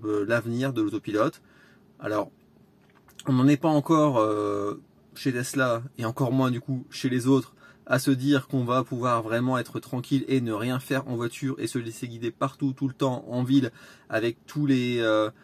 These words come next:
impondérables que ça peut représenter, tous les aléas que ça peut représenter. C'est ça aussi la gestion de l'aléa, le calcul et la prévision de l'aléa qui est, qui est en jeu. Euh, néanmoins, ce serait quand même un, une belle, euh, une belle avancée, et je pense que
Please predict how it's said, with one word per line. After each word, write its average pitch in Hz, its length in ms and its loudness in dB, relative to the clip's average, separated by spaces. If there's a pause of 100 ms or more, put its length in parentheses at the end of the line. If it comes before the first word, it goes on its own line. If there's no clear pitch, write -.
(220)
impondérables 127 640 2
que - 80 -20
ça 120 140 -6
peut - 120 -6
représenter, 139 880 2
tous 127 280 -10
les 117 420 0
aléas 131 380 2
que - 60 -12
ça 127 100 -4
peut - 80 -8
représenter. 120 480 -2
C'est - 100 -6
ça 117 140 -4
aussi 110 220 -6
la 110 140 -4
gestion 113 360 -6
de 117 80 -4
l'aléa, 101 320 0
le 104 100 -4
calcul 147 480 -4
et 113 60 -4
la 101 100 -4
prévision 127 500 -4
de 117 80 -4
l'aléa 98 380 -4 (400)
qui 107 180 -6
est, 101 120 -2
qui - 100 -10
est 110 40 -6
en 107 120 -4
jeu. 151 220 2 (480)
Euh, 95 320 -4
néanmoins, 113 440 -2
ce 131 120 -14
serait - 180 -14
quand - 120 -6
même 107 140 -4
un, 90 380 -10 (400)
une 123 220 0
belle, 127 240 4
euh, 104 600 0 (100)
une 120 100 -2
belle 110 180 0
avancée, 110 380 0
et 95 540 0
je 90 100 -12
pense 120 220 -8
que 95 320 -4